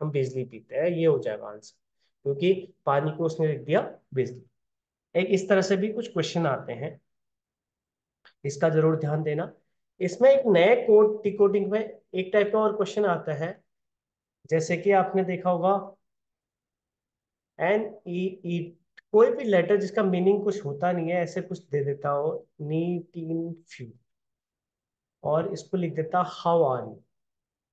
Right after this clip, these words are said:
इसका मतलब हो गया how are you। Normally English में ही देता है इसका, देखना।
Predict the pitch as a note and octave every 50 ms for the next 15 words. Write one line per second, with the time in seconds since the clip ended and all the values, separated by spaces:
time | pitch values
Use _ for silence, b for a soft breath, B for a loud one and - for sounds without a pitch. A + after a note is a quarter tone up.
0 | _ _ - C3+ - - - F3 E3+ D#3+ D#3 D#3+ D#3 D#3 D3+ C#3 C3+ B2 C3+ D#3+
1 | G3 A3 - - _ _ _ _ _ _ _ _ _ _ _ - C#3 C#3 D3 D#3+
2 | F#3 - - - _ _ _ _ _ _ _ _ _ _ _ _ _ _ _ _
3 | _ _ - A#2+ B2 B2 B2 B2 B2 B2+ C3+ - _ _ _ _ _ A#2 A2 G#2+
4 | - - _ C#3+ C#3+ D3 D#3+ E3 E3 F3 F3+ F#3+ G3+ G3+ - - - - - D#3+
5 | D#3 D#3+ E3 D#3+ - - F#3 F#3+ G3 E3 D3+ C#3 C3+ C3 B2+ B2+ C3+ E3+ G#3 G3+
6 | - _ _ _ _ _ _ _ _ _ _ _ - B2+ - - - C#3+ C#3+ C#3+
7 | C#3+ - _ - - - _ _ _ _ _ _ _ _ _ _ B2+ A#2+ - -
8 | C3+ D3